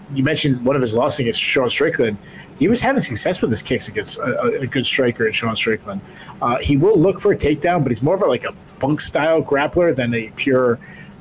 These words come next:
you know, power through your hips kinda guy, where he kinda gets in these really wild, uh, scrambles.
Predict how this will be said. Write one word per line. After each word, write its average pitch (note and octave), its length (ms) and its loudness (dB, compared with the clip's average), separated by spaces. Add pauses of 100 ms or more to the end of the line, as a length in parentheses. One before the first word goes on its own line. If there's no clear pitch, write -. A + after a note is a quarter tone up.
(100)
you C3 120 2
know, G#2 120 -4 (200)
power B2+ 260 2
through B2 180 0
your G#2+ 100 0
hips A#2+ 140 -2
kinda A#2+ 220 -2
guy, A#2+ 360 0 (360)
where B2 200 2
he A2 180 0
kinda B2 240 -4
gets B2+ 180 -2
in B2+ 80 -4
these G#2+ 160 -6
really B2 220 2 (100)
wild, A#2 440 0 (340)
uh, A2+ 220 0
scrambles. B2 840 0